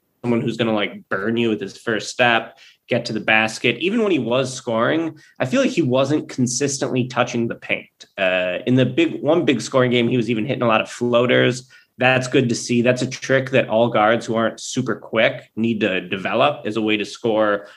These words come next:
around the basket without getting all the way to the rim. So mixed bag for Ayo for sure, but I was really impressed with his, uh, defensive activity.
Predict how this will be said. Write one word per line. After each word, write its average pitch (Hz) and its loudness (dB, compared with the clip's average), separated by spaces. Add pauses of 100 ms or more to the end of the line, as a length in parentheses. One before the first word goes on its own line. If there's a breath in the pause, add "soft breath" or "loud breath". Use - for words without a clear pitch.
(140 loud breath)
around 117 2
the 113 -2
basket 107 0
without 107 0
getting 110 2
all 107 2
the 107 0
way 107 2
to 107 -4
the 101 -4
rim. - -6 (300 loud breath)
So 226 0
mixed 254 -2
bag 247 0
for 220 -2
Ayo 165 2
for 135 -6
sure, 156 -2
but 233 -2
I 165 0
was 415 -2
really 226 0
impressed 131 0
with 113 -6
his, 113 0
uh, 98 2 (120)
defensive 117 0
activity. 143 -2